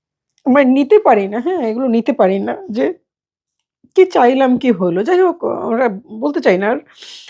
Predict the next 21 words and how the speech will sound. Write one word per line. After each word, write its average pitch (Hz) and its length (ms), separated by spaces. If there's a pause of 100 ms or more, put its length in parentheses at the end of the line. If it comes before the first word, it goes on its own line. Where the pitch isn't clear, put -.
(200)
তো - 60
এটা 370 200
আর 240 60
কি, - 80
একটু 262 140
মন 294 220
খারাপ 220 300
লাগলো, 233 260
আপনাদের 202 240
কাছে 214 140
শেয়ার 254 220
করি। 202 140
দেখেন, 220 240
আমি, 262 200 (500)
ওরা 311 200
আমাকে 294 320
পরে 285 300 (2000)
একটা - 180
জিনিস 254 340
দেখাইলো 226 600
যে, 202 200